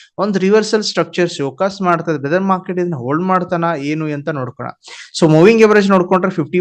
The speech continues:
ಒನ್ ಫೈವ್ ಟ್ವೆಂಟಿ ಫೋರ್ is a major resistance and major support is at fifty thousand six hundred because of fifty and twenty day moving average ಸಪೋರ್ಟ್ ಗಳಿವೆ, ರೆಸಿಸ್ಟೆನ್ಸ್ ಇದೆ. So, ಇದಂತೂ ಗೊತ್ತಾಯ್ತು ಸರ್, ನಾನು ಏನ್ ಮಾಡ್ತೀನಿ, ಕ್ವಿಕ್ಲಿ ಥರ್ಟಿ ಮಿನಿಟ್ಸ್ ಸ್ವಿಚ್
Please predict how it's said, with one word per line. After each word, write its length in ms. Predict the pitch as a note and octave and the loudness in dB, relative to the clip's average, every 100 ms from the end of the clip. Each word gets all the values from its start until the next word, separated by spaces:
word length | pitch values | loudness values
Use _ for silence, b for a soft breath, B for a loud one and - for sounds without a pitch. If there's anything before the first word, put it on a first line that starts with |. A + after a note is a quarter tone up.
| F3+ | 0
ಒನ್ 80 | F3+ | 0
ಫೈವ್ 140 | F3+ F3 | 0 0
ಟ್ವೆಂಟಿ 200 | F3 F3 F3 | 0 -2 0
ಫೋರ್ 160 | F3 E3+ D#3+ | 0 0 0
is 60 | E3+ | 0
a 40 | D3 B2 | 0 -4
major 220 | B2+ F#3+ G3+ | -4 -2 -2
resistance 420 | F#3 - G3+ A3 B B B D3 | -4 -6 -8 -8 B B B -2
and 80 | E3+ E3 | 0 2
major 220 | E3 F3+ F3+ | 2 0 -2
support 260 | D#3+ D#3 D3+ | -4 -2 0
is 40 | F#3 | 0
at 80 | G#3+ | -2
fifty 220 | D3+ C3 D3+ D3 | -8 -4 -4 -2
thousand 240 | B2+ F3 F#3 | -4 -4 -4
six 220 | D3+ - | -6 -6
hundred 180 | C3 B2 B2 | -10 -10 -8
because 260 | C3 F#3+ G3 | 0 4 4
of 60 | G#3+ F#3 | 2 0
fifty 240 | C#3+ E3 E3+ D3 | -2 0 0 -2
and 80 | D3 | -6
twenty 200 | C#3 B2+ C3+ | -6 -6 -4
day 60 | C3 | -4
moving 240 | B2+ B2+ B2+ B2 | -6 -6 -6 -6
average 220 | D3 G#3 B3 | -4 -2 -4
ಸಪೋರ್ಟ್ 260 | A#3+ F3+ C#3 | -2 -2 -2
ಗಳಿವೆ, 220 | B2+ F3+ - - | -2 -4 -6 -6
ರೆಸಿಸ್ಟೆನ್ಸ್ 360 | B2+ - C3 B2 | -6 -8 -10 -10
ಇದೆ. 100 | C3 _ B B B B - | -10 _ B B B B 2
So, 100 | A#3 A#3+ C#3+ B2 D3 | 6 6 4 0 2
ಇದಂತೂ 300 | F#3+ A3 A3 F#3 | 2 4 2 2
ಗೊತ್ತಾಯ್ತು 360 | F#3+ F#3+ F3+ F3+ | 4 4 2 2
ಸರ್, 120 | G3 F3+ | 0 2
ನಾನು 120 | D#3+ | 2
ಏನ್ 100 | E3 F3 | 0 0
ಮಾಡ್ತೀನಿ, 340 | E3 E3 E3+ E3 D#3+ - | -2 -2 -2 -2 -4 -4
ಕ್ವಿಕ್ಲಿ 300 | D#3 D#3 G3 F#3+ | -4 -2 -4 -2
ಥರ್ಟಿ 200 | D3 D#3+ F#3+ | -2 0 -2
ಮಿನಿಟ್ಸ್ 160 | G3 F#3+ | -2 -4
ಸ್ವಿಚ್ 180 | F3+ | -4